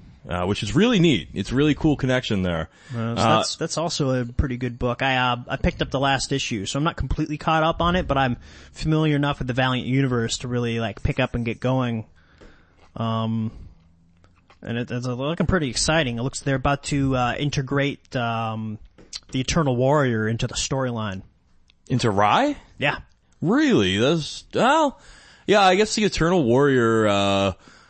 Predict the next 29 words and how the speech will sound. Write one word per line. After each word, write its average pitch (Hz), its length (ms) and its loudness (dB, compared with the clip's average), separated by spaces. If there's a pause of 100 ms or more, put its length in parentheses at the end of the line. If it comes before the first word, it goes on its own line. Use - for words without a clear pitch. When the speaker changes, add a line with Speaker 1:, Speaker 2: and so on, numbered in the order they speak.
(120)
Speaker 1:
goes 120 200 2
back 117 320 2
and 107 140 -2
forward 110 360 2
in 98 120 -2
time 98 640 -2
all 98 200 -2
the 95 100 -2
time. 101 560 -4
Speaker 2:
Well, 147 100 0
this 165 120 2
Speaker 1:
All 180 40 2
the - 40 2
Speaker 2:
is, - 200 -4
I 135 40 -2
Speaker 1:
time. 139 60 0
Speaker 2:
mean, 139 200 0
he's 143 180 2
immortal, 131 480 2
so - 160 -4
this 139 200 0
is, 131 120 0
like, 127 160 -2
the 117 140 -2
wicked 120 400 -4
old 117 200 -4
version 110 320 -6
of 107 140 -8
him. 104 220 -10